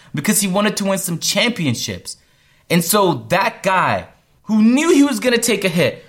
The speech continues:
who knew that public perception was no longer gonna consider him a top player in the league because now he was gonna be playing under LeBron.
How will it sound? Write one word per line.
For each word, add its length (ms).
who 120
knew 260
that 520
public 320
perception 560
was 140
no 160
longer 260
gonna 220
consider 400
him 160
a 40
top 480
player 220
in 80
the 80
league 400
because 200
now 240
he 80
was 120
gonna 120
be 80
playing 340
under 240
LeBron. 560